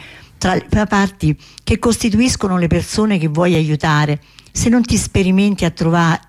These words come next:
riconoscere, ammettere e tollerare quei livelli di allunna-, annullamento delle differenziazioni dentro te, ove essi già esistono, già sono, e dalla cui ammissione ti difendi, anche divenendo una brava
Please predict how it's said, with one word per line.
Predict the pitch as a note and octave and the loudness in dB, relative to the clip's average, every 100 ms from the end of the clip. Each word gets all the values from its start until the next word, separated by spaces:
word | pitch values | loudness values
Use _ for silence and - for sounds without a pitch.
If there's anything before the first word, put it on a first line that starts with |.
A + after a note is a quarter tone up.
| - | -18
riconoscere, | E3 E3 D3 D3+ F#3+ F#3+ G3 - - C#3+ - - _ _ _ _ - | -6 -4 0 0 2 2 2 0 -4 -4 -6 -16 _ _ _ _ -8
ammettere | - E3+ G3+ A3+ - D3+ | -4 -2 0 -2 -2 -4
e | D3 | -2
tollerare | D#3+ D#3+ E3+ F3+ E3+ D3+ C#3+ - - - | 0 0 2 2 0 -2 -6 -12 -20 -6
quei | A3 G#3+ | 0 2
livelli | G#3+ A3+ A3 | 2 0 0
di | E3 D#3+ | -2 -2
allunna-, | D#3+ D#3 D#3+ E3+ - | -2 -2 -2 -4 -4
annullamento | D#3+ E3+ F3 F3 G3 F#3 D3+ - C#3 - - - - | -2 0 0 2 2 2 0 -4 -6 -6 -20 -20 -10
delle | - F3+ F3 | -2 0 0
differenziazioni | D#3 F3 - F3 E3+ - D#3+ - A3+ A3+ F3 | 0 -4 -4 -2 -2 -2 -4 -2 0 2 2
dentro | D3+ D#3 D#3 D3+ | 0 -2 -4 -2
te, | F3 D3+ D3+ _ - - | 0 -2 -4 _ -20 -8
ove | G#3 G#3+ A#3+ | -2 0 2
essi | C4+ - F#3 | 0 -2 -4
già | C#3+ | 0
esistono, | G#3 F3 E3 C#3 - - D3 C#3+ | 0 0 -2 -4 -6 -4 -2 -2
già | D3+ F3+ | -2 -2
sono, | - D#3+ C#3+ C#3+ C#3+ - - - - - | -2 0 0 0 -4 -8 -20 -20 -16 -2
e | G3 | 0
dalla | G3+ G3+ | 2 0
cui | G3 C4+ C4+ F#3+ | 0 0 2 2
ammissione | F3 F3 D#3+ - G#3+ F3 D3+ - _ - | 0 0 -2 -2 0 0 -2 -8 _ -4
ti | E3+ | 0
difendi, | E3 - G3+ E3 C#3+ C#3+ - _ _ | 0 0 0 0 0 -4 -6 _ _
anche | - A#3 A#3 F3+ | -2 -2 0 0
divenendo | D#3+ E3+ E3+ F3 D#3 | 2 2 2 0 0
una | D3+ D3 | 0 0
brava | D3 F3 D#3+ C#3 | 0 0 0 0